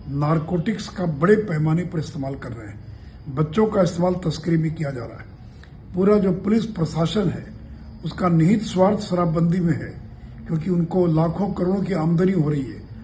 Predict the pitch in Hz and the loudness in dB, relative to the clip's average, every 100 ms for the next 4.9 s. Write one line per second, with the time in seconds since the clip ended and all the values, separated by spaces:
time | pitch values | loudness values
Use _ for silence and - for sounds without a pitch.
0 | - - 185 214 208 185 165 165 185 175 | -16 -10 2 4 6 6 4 4 2 2
1 | 165 180 185 170 156 175 175 175 151 156 | 2 2 2 2 0 0 -2 0 0 0
2 | 196 214 - - - - - - 151 165 | -2 -6 -12 -16 -16 -18 -18 -4 0 2
3 | 165 - - 156 151 139 165 175 190 180 | 0 -6 -10 0 0 4 4 4 0 0
4 | 151 147 170 170 147 151 175 185 | 0 0 0 0 0 0 0 0